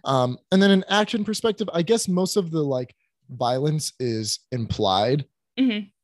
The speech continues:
Speaker 1: but it is, the
Speaker 2: Yeah, it's
Speaker 1: world that this movie is based in is based off, like, a Grand
Speaker 2: Grand
Speaker 1: Theft
Speaker 2: Theft
Speaker 1: Auto
Speaker 2: Auto,
Speaker 1: type of
Speaker 2: yeah.
Speaker 1: world, which I've never actually played, but that's known for being just kind of a
Speaker 2: Yeah.
Speaker 1: world where people can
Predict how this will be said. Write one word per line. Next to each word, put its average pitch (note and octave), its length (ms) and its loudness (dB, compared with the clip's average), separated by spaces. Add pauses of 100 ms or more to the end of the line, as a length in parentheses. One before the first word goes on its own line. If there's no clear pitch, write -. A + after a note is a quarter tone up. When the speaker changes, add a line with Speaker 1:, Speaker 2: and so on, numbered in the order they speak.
(280)
Speaker 1:
but F3 140 4
it E3+ 180 2
is, F#3+ 380 2 (140)
the D3 160 0
Speaker 2:
Yeah, F3+ 100 2
it's D3 60 2
Speaker 1:
world F#3 300 4
that E3+ 100 -4
this D#3 140 -6
movie D3 200 -4
is B2+ 100 -6
based C3 300 -6
in D3+ 240 -4 (100)
is C3 160 -6
based C3 440 -2
off, A#2+ 380 0
like, A2 220 -4
a G2+ 280 -4 (560)
Grand B2 240 2
Speaker 2:
Grand B2 80 0
Speaker 1:
Theft A#2 140 0
Speaker 2:
Theft F3 120 0
Speaker 1:
Auto A#2 220 4
Speaker 2:
Auto, D3 100 2
Speaker 1:
type D#3 200 0
of E3+ 100 2
Speaker 2:
yeah. E3+ 140 2
Speaker 1:
world, F#3 220 0
which B2 260 -8 (200)
I've A2+ 140 -8
never B2+ 160 -2
actually A#2+ 200 -2
played, A2 240 -6
but - 180 -8 (220)
that's A#2+ 180 -4
known A2+ 220 -2
for A#2+ 120 -4
being G#2+ 240 -4
just G#2 160 -6
kind A#2+ 140 -4
of A2 60 -6
a G#2+ 160 -6 (340)
Speaker 2:
Yeah. D#3 220 -8
Speaker 1:
world A#2 240 2
where A#2 100 -2
people A2 320 -6
can G#2+ 280 -4